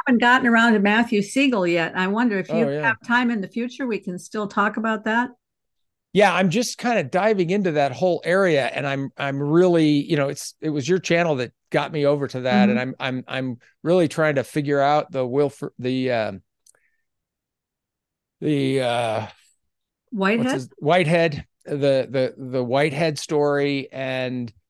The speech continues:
Speaker 2: I'm reading his book, and I'm intrigued by it. It's, it's very much in line with, I didn't, you know, it's a whole little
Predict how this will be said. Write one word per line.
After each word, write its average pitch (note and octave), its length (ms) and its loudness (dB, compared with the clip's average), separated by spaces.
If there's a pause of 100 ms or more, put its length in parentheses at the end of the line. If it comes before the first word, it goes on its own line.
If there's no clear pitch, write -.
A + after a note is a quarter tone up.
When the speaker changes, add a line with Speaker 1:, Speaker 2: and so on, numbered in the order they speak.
(120)
Speaker 2:
I'm C3 260 -6
reading D3 340 -2
his B2 380 -6
book, C3+ 520 -4 (560)
and B2+ 520 -4
I'm B2 580 -8
intrigued C3+ 480 -4
by A2 200 -2
it. - 180 -12
It's, - 280 -8
it's - 200 -12
very D#3 260 2
much C#3 240 -4
in B2 80 -6
line B2+ 300 -2
with, A2 200 -8 (200)
I C#3+ 140 -4
didn't, D3+ 280 -4 (300)
you C#3 80 -6
know, C#3 60 0
it's C3+ 140 -6
a B2+ 40 0
whole E3 420 0 (240)
little D3 400 0